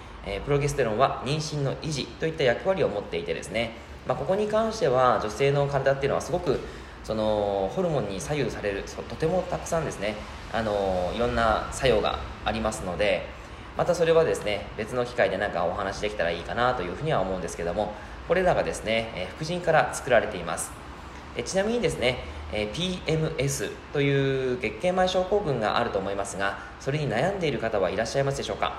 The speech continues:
もしくは男性の方もですね、あのー、パートナーが、えー、ピーエムエスなってますとかですね、ありますとか、えー、お客様でもありますとか、そんなことがあれば、えー、ぜひ聞いてほしいなと思うんですが、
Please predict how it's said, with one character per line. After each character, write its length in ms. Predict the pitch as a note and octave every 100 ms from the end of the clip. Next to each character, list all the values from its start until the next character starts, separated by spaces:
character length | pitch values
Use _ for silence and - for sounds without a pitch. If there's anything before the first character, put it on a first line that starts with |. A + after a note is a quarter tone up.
| - - - -
も 60 | F#3
し 80 | -
く 80 |
は 80 | C3
男 200 | A2 C3+
性 120 | C#3+
の 100 | D#3
方 200 | D3+ D#3
も 120 | F3 A2
で 100 | F#2+
す 100 | G2+
ね、 200 | A2+ A2+ -
あ 80 | G2+
の 640 | G2 F#2+ F#2 F2 E2+ - - - -
ー、 20 |
パ 100 | C#3+
ー 60 | C#3+
ト 80 | A2
ナ 100 | F2+
ー 80 | F2
が、 240 | D2 - - - -
え 340 | - F#2 F2 E2
ー、 60 | A#2
ピ 60 |
ー 120 | A#2
エ 20 | A2+
ム 100 | A2
エ 60 |
ス 520 | G#2+ - F#2 F2 E2+ - - - - -
な 80 |
っ 40 | G#2
て 80 | G#2+
ま 160 | G2+
す 80 | -
と 100 | E2+
か 120 | F2+
で 80 | F2+
す 80 | E2
ね、 300 | G#2 A#2 -
あ 60 | G2+
り 80 | G#2
ま 100 | G#2
す 160 | G2
と 80 | F2+
か、 360 | - G2 D#2+ - - - - -
え 360 | F#2 F2+ -
ー、 40 | E3
お 40 |
客 180 | E3+ E3+
様 220 | G3 G3
で 80 | -
も 120 | -
あ 40 |
り 80 | G2
ま 200 | G2 A2
す 60 | -
と 80 | -
か、 140 | -
そ 120 | -
ん 40 | C#3+
な 80 | D#3
こ 80 |
と 100 | E3+
が 240 | C3+ F#2 -
あ 60 |
れ 80 | D3
ば、 220 | A#2+ - - - -
え 80 | F#2
ー、 20 |
ぜ 100 | A#2
ひ 120 | G#2
聞 120 | - A2
い 20 |
て 80 | G#2+
ほ 100 | G2+
し 140 | G2+
い 40 | G2
な 100 | G2+
と 80 |
思 140 | F2+ F#2
う 20 |
ん 40 |
で 40 | E2+
す 140 | -
が、 200 | F#2+ F2+